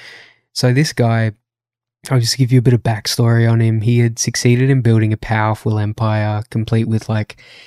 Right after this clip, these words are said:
academies, offices, trade ports, and canals. And, um, the records at that time stated that twelve thousand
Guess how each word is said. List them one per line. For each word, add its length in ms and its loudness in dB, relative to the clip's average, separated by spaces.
academies, 1040 -2
offices, 720 -2
trade 440 -4
ports, 400 -2
and 160 -4
canals. 640 -2
And, 260 0
um, 380 0
the 140 4
records 520 4
at 140 2
that 180 -2
time 320 -2
stated 540 0
that 340 0
twelve 420 2
thousand 680 0